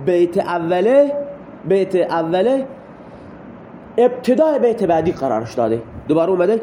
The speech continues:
شفاها من الداء العضال الذی بها، شفا می‌ده اونو از اون مریضی سختی که برش اومده است. غلام اذا هز القناة سقاها، غلامی است، پسر بچه‌ای است، زمانی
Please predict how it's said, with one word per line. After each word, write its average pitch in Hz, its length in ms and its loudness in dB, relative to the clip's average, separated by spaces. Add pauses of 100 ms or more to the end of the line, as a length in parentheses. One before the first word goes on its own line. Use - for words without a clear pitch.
(140)
شفاها 220 600 0
من 175 160 2
الداء 143 440 0
العضال 135 520 0
الذی 117 420 -2
بها، 101 200 -8 (240)
شفا 240 320 0
می‌ده 214 220 0
اونو 170 240 4
از 143 140 2
اون 165 140 4 (440)
مریضی 143 760 0 (1400)
سختی - 520 -8
که 156 140 0 (500)
برش 139 260 -2
اومده 117 300 0
است. - 200 -10 (1300)
غلام 262 540 2
اذا 196 240 2
هز 185 240 -2
القناة 160 520 0
سقاها، 147 540 -4 (300)
غلامی 214 580 2
است، - 300 -10 (220)
پسر 156 300 -2
بچه‌ای 156 400 -2
است، - 140 -6 (420)
زمانی 147 460 2